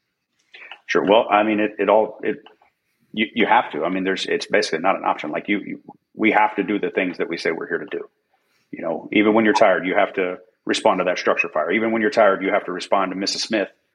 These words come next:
you know, having abdominal pain or whatever, you know, whatever's going on. I mean, that's, that's what we've signed up to do. Um, but I think that's, that goes back to the earlier conversation, is that's why it's important to do hard things in training. And it's important to do,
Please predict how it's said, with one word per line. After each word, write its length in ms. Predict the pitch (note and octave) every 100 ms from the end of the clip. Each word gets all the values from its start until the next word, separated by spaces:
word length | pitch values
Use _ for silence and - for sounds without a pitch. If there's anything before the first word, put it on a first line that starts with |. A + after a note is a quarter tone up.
| _ _
you 100 | -
know, 120 | F#2+ F2+
having 480 | G#2+ F#2 F#2 F#2 _
abdominal 440 | F#2+ G2 G#2 F#2 E2+
pain 220 | F#2 E2+
or 140 | E2+
whatever, 300 | F#2+ G2 F2
you 80 | A#2
know, 80 | G2
whatever's 380 | G#2 G2+ F#2 -
going 160 | F2+
on. 120 | E2
I 60 | E2+
mean, 160 | F#2+ F#2
that's, 320 | A2 - -
that's 220 | G2 -
what 120 | A2
we've 160 | G#2 G2
signed 260 | G2+ G2
up 120 | G#2 -
to 80 |
do. 260 | E2 E2+ B2 _ _ _ _ _ _ -
Um, 460 | E2 E2 E2 E2 _ _ _ _ _ _ _ - -
but 140 | - F#2+
I 60 |
think 240 | - G#2+ -
that's, 440 | G2 G2+ - - -
that 200 | A2 -
goes 160 | G#2+ -
back 220 | G2 F#2+
to 60 |
the 120 | F2+ F2+
earlier 380 | A2+ A#2 F#2
conversation, 800 | F2 - F#2 F2 F#2+ F2 F#2+ F#2 -
is 320 | F2+ F2+ E2+
that's 220 | F#2+ F#2+
why 80 | G2+
it's 100 | G2+
important 400 | F#2+ B2+ - E2+
to 60 | B2
do 80 |
hard 240 | C3+ F#2 -
things 440 | F#2+ F#2 F2+ - -
in 140 | F2+
training. 380 | D#2+ G2 E2 D2+ -
And 100 | F#2
it's 120 | E2+
important 360 | F2 - A#2+ -
to 60 | F2+
do, 400 | B2 B2 A2+